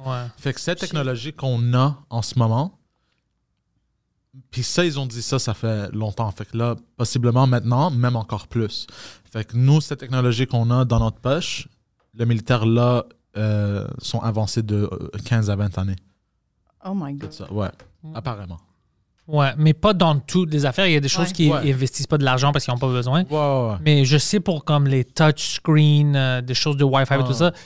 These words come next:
Speaker 1: ça, je, parce que je lisais de, des choses qu'on a maintenant, je lisais de ça dans des magazines militaires, ça fait fucking vingt ans. Like, ils sont, euh,
Speaker 3: Ah ouais?
Speaker 1: Ouais, ouais, ils tra-, ils, ils sont, et, et les, les Américains aussi. Les Américains, tu sais qu'ils travaillent sur des choses, euh, comme des supersonic booms.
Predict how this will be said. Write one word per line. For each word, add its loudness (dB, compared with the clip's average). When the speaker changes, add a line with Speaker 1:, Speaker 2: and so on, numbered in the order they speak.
Speaker 1:
ça, -2
je, -2
parce -2
que -4
je 2
lisais 4
de, 0
des -8
choses 0
qu'on 2
a 6
maintenant, 2
je 0
lisais 2
de 0
ça 0
dans 4
des 4
magazines 2
militaires, 2
ça -4
fait -8
fucking 0
vingt -2
ans. -2
Like, 0
ils 0
sont, 0
euh, 2
Speaker 3:
Ah 2
ouais? -8
Speaker 1:
Ouais, 4
ouais, 6
ils 4
tra-, -6
ils, -2
ils -2
sont, 2
et, -2
et 0
les, -2
les -4
Américains 2
aussi. -2
Les 2
Américains, 4
tu 0
sais 0
qu'ils -2
travaillent 2
sur 0
des 4
choses, 2
euh, 2
comme 0
des 0
supersonic 2
booms. 4